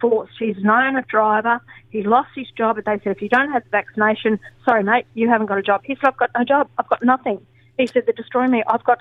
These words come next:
such an overhead, paying off bills, insurances, mortgages, the, the truck, the whole lot." He said, "I've got nothing." And, uh, he said, "They've taken away from me."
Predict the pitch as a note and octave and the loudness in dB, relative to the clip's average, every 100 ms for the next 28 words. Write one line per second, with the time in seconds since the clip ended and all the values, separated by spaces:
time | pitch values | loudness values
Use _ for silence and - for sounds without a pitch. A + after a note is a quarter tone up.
0 | - A#3+ - G#3+ G3+ A3 B3 C4+ G3+ F#3+ | -2 -6 -2 -2 0 2 2 -2 -2 -2
1 | G3+ - - - B3+ A#3+ A3+ _ B3 B3 | -2 -10 -14 0 2 2 -2 _ -2 0
2 | B3+ F#3+ F#3 A#3+ A#3+ A#3+ - A#3 A3 A3 | -2 -8 -6 -2 0 -2 -6 -6 -2 -2
3 | A3+ A#3 A#3 - G3+ G3+ _ A3 - A#3+ | -2 -2 -2 -2 -4 -4 _ -8 0 0
4 | B3+ - G3+ G#3+ A3+ C#4 - - A#3+ A#3 | -2 -6 2 4 4 2 0 -4 -6 -2
5 | A3 - A3 B3 C4+ G#3+ F3+ - - _ | -2 -2 -2 0 0 -4 -6 -12 -20 _
6 | - G#3+ G#3+ G#3+ G#3+ G#3+ G#3+ A3+ A#3+ A3+ | -2 0 0 0 2 4 2 0 -2 -2
7 | A3+ A3 B3 A3 G#3 G3+ A3+ C4 C4 A3 | -2 -2 -2 0 0 2 2 0 0 2
8 | G3 | 0